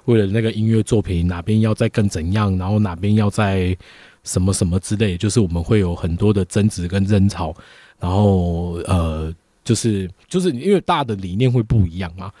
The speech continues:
就会变成就是说会让执行这件事情上面来，它会有一些困难啦，因为每个人想要的东西不同。但是我觉得在教会里面弹诗歌最大的一个差别就在于，就是说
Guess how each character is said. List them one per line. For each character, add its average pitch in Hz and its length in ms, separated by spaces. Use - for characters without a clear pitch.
就 160 140
会 165 60
变 156 160
成 107 120
就 107 160
是 110 60
说 104 220
会 117 180
让 110 320
执 - 160
行 98 180
这 107 120
件 104 120
事 104 160
情 87 140
上 101 160
面 95 160
来， 78 140
它 95 140
会 92 320
有 78 180
一 95 40
些 90 520
困 104 320
难 78 240
啦， 82 180
因 139 100
为 135 140
每 110 100
个 104 80
人 113 60
想 98 200
要 127 120
的 95 100
东 104 160
西 104 100
不 101 200
同。 - 260
但 170 120
是 175 80
我 113 160
觉 101 140
得 104 60
在 120 300
教 120 160
会 117 100
里 95 80
面 104 160
弹 98 180
诗 101 220
歌 101 140
最 101 140
大 98 180
的 82 300
一 90 80
个 90 120
差 92 260
别 87 140
就 92 140
在 101 160
于， 82 120
就 90 120
是 90 60
说 98 120